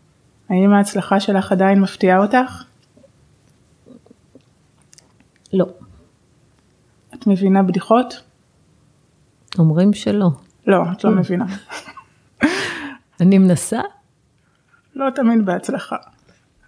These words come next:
Speaker 1: האם הזקנה מפחידה אותך?
Speaker 2: כן.
Speaker 1: האם חשבת שתכתבי שני ספרים והשלישי בדרך?
Speaker 2: כן.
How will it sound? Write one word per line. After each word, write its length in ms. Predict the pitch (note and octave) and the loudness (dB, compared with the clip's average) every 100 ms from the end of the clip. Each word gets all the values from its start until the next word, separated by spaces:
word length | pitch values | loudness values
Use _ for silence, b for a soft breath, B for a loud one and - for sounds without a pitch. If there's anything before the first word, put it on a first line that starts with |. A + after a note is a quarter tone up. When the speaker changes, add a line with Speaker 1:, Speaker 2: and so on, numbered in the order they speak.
| - | 0
Speaker 1:
האם 300 | G#3 G#3 A3+ | 2 6 4
הזקנה 840 | G#3+ C#4+ - G3+ G3+ G3 F#3+ F#3 | 2 -4 2 4 6 4 2 0
מפחידה 520 | F3+ - - F#3 F#3+ | -2 -4 -2 2 2
אותך? 440 | G#3+ B3 B3 - - _ | 2 2 0 -2 -20 _
Speaker 2:
כן. 220 | D#3 C#3 C#3+ _ _ _ _ _ _ _ _ | -10 -8 -12 _ _ _ _ _ _ _ _
Speaker 1:
האם 160 | F#3+ G3 | 0 2
חשבת 400 | G3+ G#3 G3+ G3 | 2 2 2 2
שתכתבי 520 | A3+ G3+ - F#3 G3+ | 0 -2 -2 0 2
שני 220 | G3+ G3 | 2 2
ספרים 480 | G3 - G#3 G3+ A3 G3 | 0 -2 0 2 2 2
והשלישי 480 | F3+ - G3+ - | 0 0 -2 0
בדרך? 600 | F#3+ F#3 F#3+ G#3+ A#3 - - _ _ _ _ _ _ _ _ | 2 2 4 4 2 -4 -20 _ _ _ _ _ _ _ _
Speaker 2:
כן. 220 | - C3+ | -12 -10